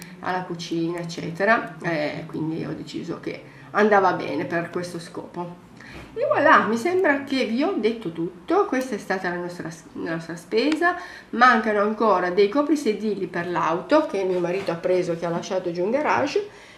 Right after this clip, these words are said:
e, eh, praticamente abbiamo speso cento, centodiciannove e ventinove.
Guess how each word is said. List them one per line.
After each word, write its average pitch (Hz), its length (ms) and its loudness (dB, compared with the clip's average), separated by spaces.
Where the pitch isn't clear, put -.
e, - 320 6
eh, 196 920 2
praticamente 262 680 2
abbiamo 202 300 2
speso 226 800 6
cento, 254 1200 4
centodiciannove 226 1200 2
e 175 160 0
ventinove. - 960 -2